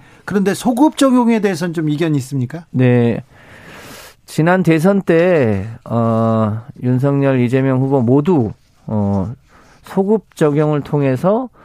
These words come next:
Speaker 2: 손실 보상을 두텁게 하겠다고 대국민 약속을 했거든요.
Speaker 1: 예.
Speaker 2: 그런데, 어, 윤석열 대통령은 이제 그 약속은 지금 나몰라라 하는 거죠.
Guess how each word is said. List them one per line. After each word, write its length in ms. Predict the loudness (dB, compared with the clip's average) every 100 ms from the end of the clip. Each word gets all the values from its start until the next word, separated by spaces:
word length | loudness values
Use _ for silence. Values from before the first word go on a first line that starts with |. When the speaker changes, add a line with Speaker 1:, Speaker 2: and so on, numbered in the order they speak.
| _
Speaker 2:
손실 360 | -4 -2 0 0
보상을 340 | 0 0 -2
두텁게 440 | -4 -4 -4 -2 -2
하겠다고 440 | 0 -2 -2 -2
대국민 540 | 0 0 0 0 2 0
약속을 380 | -2 -2 -4 -4
했거든요. 500 | -2 -2 0 0 2
Speaker 1:
예. 240 | 2 0 -6 -18 -20 -20 -8
Speaker 2:
그런데, 640 | -2 0 2 2 2 2 -4 _ _ _
어, 340 | -4 -2 0 0
윤석열 640 | 0 0 0 0 0 0 -2
대통령은 800 | -2 -2 0 0 0 0 0 0
이제 300 | 2 0 0 -6 _ _ -4
그 160 | 0
약속은 440 | 0 0 0 0 0
지금 180 | 0
나몰라라 460 | 0 2 2 2 0
하는 160 | 0 0
거죠. 380 | -2 -2 -4